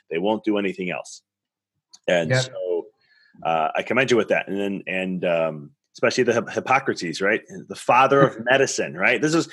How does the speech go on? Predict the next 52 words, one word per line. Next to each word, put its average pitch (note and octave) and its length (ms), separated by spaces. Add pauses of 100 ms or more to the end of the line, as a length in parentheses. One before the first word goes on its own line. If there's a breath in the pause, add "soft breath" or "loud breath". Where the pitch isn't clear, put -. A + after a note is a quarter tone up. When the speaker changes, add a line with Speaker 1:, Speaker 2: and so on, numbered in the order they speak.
(220 loud breath)
Speaker 1:
I A2 80
think E3 220
Speaker 2:
Yes. - 60
Speaker 1:
there's, D3+ 260
this D#3 180
is E3 80
the D#3 80
disconnect C#3+ 520
of C3 80
medicine. C#3 440
And G#2 200
I A2+ 60
know C3 80
you C3 120
can B2 120
agree. G#2+ 400 (400 soft breath)
"Let A#2+ 220
food E3 220
be D#3 100
thy C#3+ 160
medicine, B2+ 440
let B2 160
medicine A#2+ 360
be B2+ 140
thy C3 160
food." G#3 320 (640 soft breath)
Um, G2+ 440
Speaker 2:
Yeah. G#2+ 200 (800)
Speaker 1:
and B2+ 120
in A#2 120
chiropractic, C3+ 800
we B2 100
use C#3 240
one A#2+ 180
of A2+ 60
his A2 120
other D#3 200
quotes G2 560
that's G#2 240
really G2+ 220
big E2+ 300
too. C#3+ 360 (380 soft breath)
I F#2 60
don't G2 100
know G2 60
if F#2 60
you've F#2+ 100
ever F2+ 100
heard A2 80
of G2 60
this D#3 200
one. D#2+ 220